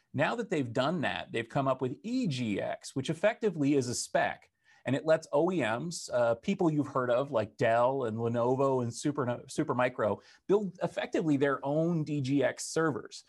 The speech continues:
So instead of sourcing, like, the components and everything from, uh, nvidia, now they can basically build a fully spec'd out, fully performant, you know, the, the, the right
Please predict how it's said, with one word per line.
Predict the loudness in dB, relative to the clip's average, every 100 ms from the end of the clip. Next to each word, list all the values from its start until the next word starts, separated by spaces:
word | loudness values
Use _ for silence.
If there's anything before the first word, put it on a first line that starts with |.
| -20 -2
So | -2
instead | 0 2 4
of | 2 0 _ -10
sourcing, | -4 2 2 2 0 0 0
like, | 2 0 0
the | -4
components | 0 -2 0 0 0 -2 0
and |
everything | 0 -2 -2 -4
from, | -2 -2 0 -2 -6 -12 _ _
uh, | -2 2 2 0
nvidia, | -4 2 2 4 2 2
now | 0 0 2
they | 0 0
can | -2
basically | 0 0 -2 -4 -4
build | 0 2 4 2
a | 0
fully | -4 -2 -2
spec'd | -2 0 -2 0
out, | -2 0 -2
fully | -4 -2 -2 -2
performant, | -6 -6 -4 -2 -2 -2 -4 -4
you |
know, | -2
the, | -2 -2
the, | 0
the | 0
right | 0 2 2 2 -4